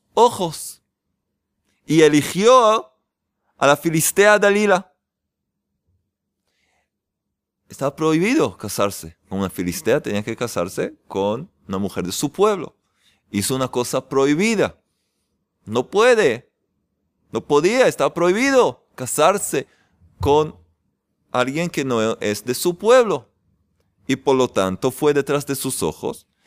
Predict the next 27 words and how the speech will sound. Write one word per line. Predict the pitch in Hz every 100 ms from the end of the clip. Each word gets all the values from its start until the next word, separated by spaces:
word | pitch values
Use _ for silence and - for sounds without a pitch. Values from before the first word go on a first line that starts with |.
| _
se | - - 165
cayó, | - 147 147 156 -
se | - 143
casó | 143 - 156 151
con | 139 110
ella, | 92 113
la | 131
eligió | 127 123 123 143 151 131
a | 101
ella. | 92 98 123 - _ _ _ _ _ _ _ _ _ _ _ _ _ _ _ _ _
¿Sí? | - 104 117 - _ _ _ _ _ _ _ _ _ _ _ _ _ _ _ _ _
Y | - 131
ella | 139 139
era | 143 143 123
una | 139 135 113 87 - _ _ _ _ -
adoradora | 113 123 120 117 135 135 123
de | 120 113
ídolos, | 104 95 104 165 - - - _ _ _ _ _ _ _
además | - 110 120 127
de | 110
ser | 98 92
filistea, | - 87 82 - 71 95 - _ _ _ _ _ _ _ _ _ _ _
hija | 160 175 170
de | 160
una | 156 147
nación | 139 - 160 160
enemiga | 147 135 147 131 107 82